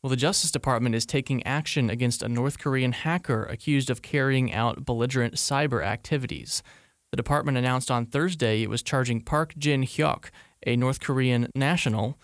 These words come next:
that officials accuse of being part of a state-sponsored hacking operation, which is res-, responsible for the twenty fourteen hack of Sony and the twenty seventeen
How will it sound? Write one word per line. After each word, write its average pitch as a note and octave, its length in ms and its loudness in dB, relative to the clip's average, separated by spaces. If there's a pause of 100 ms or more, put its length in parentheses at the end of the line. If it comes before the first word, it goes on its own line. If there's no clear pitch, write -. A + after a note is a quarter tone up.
(140)
that A#2+ 100 -2
officials C3 460 0
accuse A#2 420 -2
of A2+ 300 -2
being B2 220 0
part B2 240 0
of A2+ 80 -2
a A#2 40 0
state-sponsored B2 800 -2
hacking D3+ 420 0
operation, A2 680 -4
which A#2 180 -10
is A#2 140 -6
res-, A2 160 -8 (100)
responsible C3+ 640 0
for A2+ 300 0
the A2 80 -8
twenty C3 320 0
fourteen D3 640 0
hack C#3 440 -2 (360)
of A#2+ 180 0
Sony D3 640 2 (280)
and C3 180 0
the A#2+ 80 0
twenty D3 260 0
seventeen C3 680 0